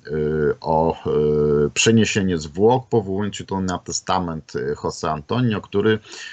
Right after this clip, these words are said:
e, zarzucił sobie w testamencie tam pochowanie na jakimś cmentarzu i w tej chwili na ten cmentarz, e, mają być jego zwłoki,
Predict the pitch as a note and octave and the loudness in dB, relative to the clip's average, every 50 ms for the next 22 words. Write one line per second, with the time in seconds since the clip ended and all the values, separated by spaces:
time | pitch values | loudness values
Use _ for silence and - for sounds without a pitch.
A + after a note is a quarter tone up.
0 | - - - F#2 F#2 F#2 F2+ F#2 F#2+ F2+ F#2+ F#2+ A2 G2+ - G2+ F2+ - - E2+ | -10 -2 2 4 6 6 4 4 0 0 0 -2 -6 -6 -2 -2 -4 -4 -4 -8
1 | - - E2+ D#2+ D#2+ D#2+ D#2 - - - E2 D2+ - D#2 - E2 D2+ D#2+ D#2 D#2+ | -6 -4 -4 -2 -2 -4 -4 -6 -6 -6 -6 -6 -6 -6 -6 -4 -2 -2 -2 -2
2 | E2 D#2 D2+ - - - D#2 - - - - D#2+ D#2 C#2+ C#2+ D#2+ D#2+ E2+ E2+ F2 | -2 -2 -4 -4 -6 -6 -8 -8 -8 -10 -8 -6 -6 -4 -2 0 0 0 0 0
3 | E2+ D#2+ - E2+ D#2+ - - D#2+ D#2+ D#2+ D2 D2 - D#2+ D2+ - - D2+ D2+ D2 | -2 -4 -2 -6 -6 -6 -4 -6 -4 -4 -4 -4 -6 -6 -6 -4 -4 -4 -4 -2
4 | D2 E2+ D#2+ - - - - G1+ A#1 C#2+ C#2 B1+ C2 C#2+ D2+ D#2+ D#2+ D#2 D#2+ D#2+ | 0 0 0 0 0 -2 -2 0 2 2 2 2 2 2 2 2 2 2 0 -2
5 | D#2 D#2 - D2+ D2 C#2+ D#2+ D#2 D2+ - - D#2 E2+ D#2+ D#2 D#2 D#2 D2+ - - | -2 -4 -2 -2 -2 0 0 -2 -2 -2 -2 -4 -6 -6 -4 -2 -2 -2 0 -2
6 | D#2+ D2+ - | -4 -6 -6